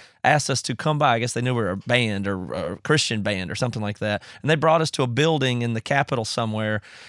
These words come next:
and met with his aides and people like that. And they gave us this whole spiel and all these books and stuff.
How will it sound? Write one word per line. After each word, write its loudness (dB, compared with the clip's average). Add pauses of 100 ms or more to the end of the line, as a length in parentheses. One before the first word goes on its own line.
(120)
and -2
met 4
with -2
his 2
aides 2
and -4
people 0
like 0
that. 4
And 0
they 4
gave 2
us -2
this 0
whole 4
spiel 0
and 0
all 0
these -4
books -2
and -6
stuff. 2